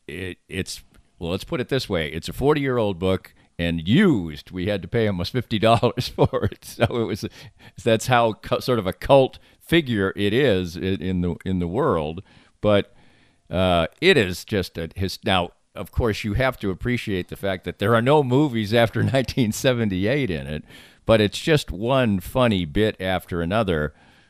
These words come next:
about these really bad movies. Some of them are famous, like The Omen is in there. Uh, you know, there are some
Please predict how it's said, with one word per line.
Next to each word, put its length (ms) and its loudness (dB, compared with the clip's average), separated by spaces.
about 400 -2
these 300 -6
really 460 -4
bad 440 -2
movies. 280 0
Some 160 2
of 60 -8
them 140 -4
are 60 -6
famous, 460 -6
like 160 -4
The 120 -6
Omen 380 -2
is 160 -8
in 160 -6
there. 540 -4
Uh, 160 -8
you 140 -10
know, 40 -12
there 180 -10
are 60 -4
some 380 -8